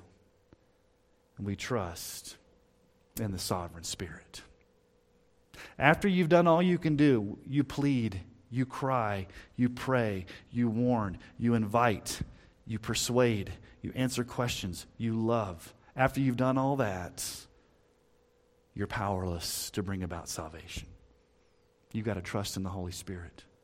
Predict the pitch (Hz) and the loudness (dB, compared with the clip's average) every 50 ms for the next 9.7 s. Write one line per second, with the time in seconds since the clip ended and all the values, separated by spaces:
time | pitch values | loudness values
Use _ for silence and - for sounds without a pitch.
0 | _ _ _ - - _ - - - - - _ - 127 131 139 143 165 170 170 | _ _ _ -20 -20 _ -20 -20 -20 -20 -20 _ 2 4 4 6 4 4 0 -2
1 | 170 156 151 131 139 139 135 127 123 - - - 135 127 117 117 - 101 98 - | -2 -4 -4 -4 -2 -2 -2 -2 -4 -4 -4 -2 0 0 0 0 -4 -6 -6 -4
2 | - 127 113 110 110 - 101 95 - - 117 107 92 90 87 90 - - - 117 | -2 -2 -2 -2 -4 -6 -8 -6 -4 -2 -2 -2 -2 -4 -8 -12 -14 -14 -12 -12
3 | - - 104 95 - - - 90 82 - - - - - - - - - - - | -10 -8 -8 -8 -6 -6 -8 -8 -10 -12 -14 -10 -8 -6 -6 -6 -10 -16 -20 -20
4 | - _ _ _ _ _ _ _ _ _ _ _ _ _ _ _ _ _ - - | -20 _ _ _ _ _ _ _ _ _ _ _ _ _ _ _ _ _ -20 -20
5 | - - - - - - - - 131 135 127 120 120 117 117 - 127 117 113 113 | -18 -18 -18 -14 -14 -12 -4 0 2 2 2 2 0 -2 0 0 0 0 0 0
6 | 117 110 104 98 - - - - - - - - - - - - _ _ _ _ | 0 -2 -2 -2 -4 -6 -6 -6 -6 -6 -8 -12 -14 -18 -20 -20 _ _ _ _
7 | _ _ _ _ _ _ _ _ _ _ _ _ _ _ _ _ _ _ - - | _ _ _ _ _ _ _ _ _ _ _ _ _ _ _ _ _ _ -4 0
8 | 120 123 123 117 104 - - - 131 123 120 117 107 104 101 101 101 101 101 101 | 2 4 4 2 0 -2 -2 0 0 0 0 0 0 -2 -4 -4 -4 -6 -6 -6
9 | 98 101 110 107 104 98 92 87 - - 92 92 92 | -6 -6 -4 -4 -4 -6 -8 -10 -12 -12 -12 -14 -14